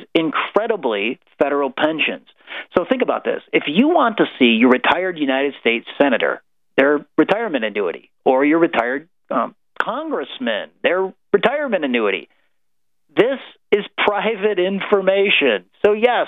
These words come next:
you elected them many times for decades. They are supposed to be public servants, and they are retired on a lifetime public pension. And you, the pesky taxpayer, you,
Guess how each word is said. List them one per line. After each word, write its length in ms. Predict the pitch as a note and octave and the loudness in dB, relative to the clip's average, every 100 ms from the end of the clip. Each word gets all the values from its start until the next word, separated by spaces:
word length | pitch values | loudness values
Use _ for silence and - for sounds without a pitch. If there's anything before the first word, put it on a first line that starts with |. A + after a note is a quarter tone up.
| - | 0
you 120 | F3 | 2
elected 400 | F#3+ G#3+ G#3 E3+ | 4 2 2 2
them 280 | C#3 G#2+ G#2 | 4 2 2
many 200 | D3 E3+ | 0 0
times 380 | E3 E3+ F3+ E3 - | 0 -2 -4 -8 -2
for 120 | F#3+ | 0
decades. 800 | G3+ A#3 - G#3 E3+ B2 F#2 - _ - - - - | 2 0 0 0 2 0 -2 -6 _ -8 -4 -4 -2
They 180 | E3+ G#3 | -2 -2
are 120 | G3+ | -6
supposed 260 | - A#3 G#3 | -2 -4 2
to 60 | |
be 100 | G#3 | 0
public 320 | G3 G#3 G#3 - | 2 -2 -2 -2
servants, 440 | A#3 A#3+ F3 G#2+ _ | -2 0 -2 -6 _
and 100 | B2+ | 0
they 60 | D#3 | 2
are 100 | G3 | 2
retired 480 | G3 - G#3 G#3 F#3+ | 2 0 0 0 -2
on 120 | F#3 | -2
a 140 | F#3 | -4
lifetime 840 | C#3 C#3 G3+ - - G3 G3 G3 G3 _ - | 0 0 0 -4 -2 0 0 -2 -8 _ -2
public 280 | F#3+ F#3 - | -2 -6 -4
pension. 520 | G#3 A#3+ - G#2 F2 _ _ - | -2 -2 -2 -2 -6 _ _ -4
And 160 | E3 | -2
you, 320 | E3 C4 C#4 F3 | 2 4 4 2
the 100 | G2+ | 2
pesky 400 | C#3+ C3+ - A#2+ | 0 -2 -6 -2
taxpayer, 680 | B2+ A#2 - D3 F3+ G3+ - | -2 -2 -2 -2 0 -2 -4
you, 500 | D#3 C4 F3+ F3+ | 0 2 4 2